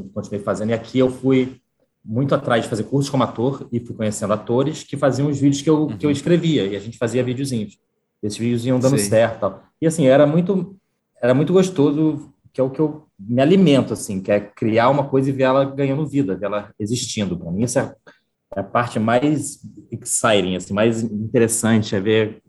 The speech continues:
Speaker 1: o que eu pensei ter vida e ver acontecendo.
Speaker 2: Uhum.
Speaker 1: Então, eu, eu ainda fazia os vídeos pra eu aparecer, pra eu atuar, eu fazia os cursos de interpretação aqui. Cheguei a fazer participações em novelas aqui, fazia, fiz série, fiz algumas coisinhas, nada muito grande.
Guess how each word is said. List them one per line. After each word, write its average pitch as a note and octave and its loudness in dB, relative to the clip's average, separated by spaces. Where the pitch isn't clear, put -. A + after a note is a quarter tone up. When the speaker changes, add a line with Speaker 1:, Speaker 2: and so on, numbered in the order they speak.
Speaker 1:
o A2+ -8
que - -10
eu G#2+ 2
pensei A#2 0
ter C3 -2
vida B2 0
e F2 0
ver E2+ -4
acontecendo. A2 -4
Speaker 2:
Uhum. G#2+ -6
Speaker 1:
Então, B2 2
eu, C3+ 0
eu A#2 0
ainda E3 4
fazia C3+ 2
os A#2 0
vídeos G2 -6
pra G2+ 0
eu G2+ 6
aparecer, F#2+ -2
pra G2 -2
eu F2+ 2
atuar, F#2 0
eu F#2+ -2
fazia G2 -6
os - -8
cursos - -8
de F#2 -14
interpretação F#2 -8
aqui. F#2+ -8
Cheguei A2+ -2
a - 0
fazer B2+ 0
participações A2+ -2
em - -8
novelas F#2 0
aqui, F#2 -6
fazia, F2 -2
fiz - -8
série, F2+ 0
fiz F#2 -8
algumas F#2+ -6
coisinhas, F#2+ -4
nada A2 -2
muito A#2 0
grande. G2+ -2